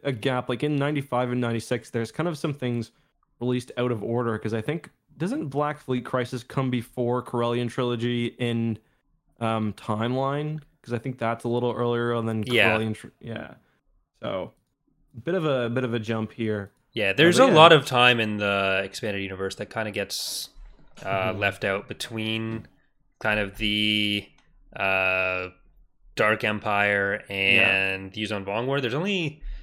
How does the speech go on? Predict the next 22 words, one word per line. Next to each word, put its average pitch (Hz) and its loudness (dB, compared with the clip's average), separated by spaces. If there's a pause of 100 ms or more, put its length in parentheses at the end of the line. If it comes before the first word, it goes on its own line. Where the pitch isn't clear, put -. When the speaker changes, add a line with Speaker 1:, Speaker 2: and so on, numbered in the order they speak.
(1080)
Speaker 2:
like, 117 -2 (280)
maybe 156 6
ten 151 2
books 135 0
in 147 0
that 143 2
period, 147 0
other 110 0
than, 117 -4
Speaker 1:
Mm-hmm. 110 -6
Speaker 2:
uh, 110 2
the 107 -2
Young 110 -2
Jedi 110 -2
Knights, 107 -4
Junior 113 -8
Jedi 110 0
Knight 110 -2
stuff, 107 0
which 123 -4
isn't 151 0
really 120 0